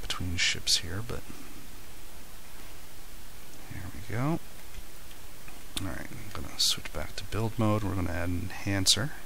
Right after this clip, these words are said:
and, uh, I'm gonna start by pressing C, and pretty much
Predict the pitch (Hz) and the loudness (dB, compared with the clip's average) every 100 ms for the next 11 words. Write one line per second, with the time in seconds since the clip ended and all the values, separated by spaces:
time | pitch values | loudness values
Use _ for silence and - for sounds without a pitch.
0 | - - - - - - - - - - | -4 -2 -4 -2 -2 -2 -2 -2 -2 -2
1 | - - - - 104 98 95 98 95 98 | -2 -2 -2 -2 0 2 4 4 4 4
2 | 92 87 95 95 - 92 - 92 - 92 | 2 2 2 8 8 8 2 0 4 4
3 | - 98 - - - 107 95 101 170 - | 4 4 6 6 6 4 2 2 0 0
4 | - - - - - - - - - - | -4 -4 -4 -4 -4 -2 -2 -2 -4 -2
5 | - - - - - - - - - - | -2 -2 -2 -2 -2 -2 -2 -2 -2 -2
6 | - - 85 85 90 98 90 - - - | -2 -2 -2 0 0 0 6 10 10 8
7 | - - - - - - - - - - | 2 -2 -2 -2 0 -2 -2 -2 -4 -2
8 | - - 233 233 208 - | 0 2 6 8 8 6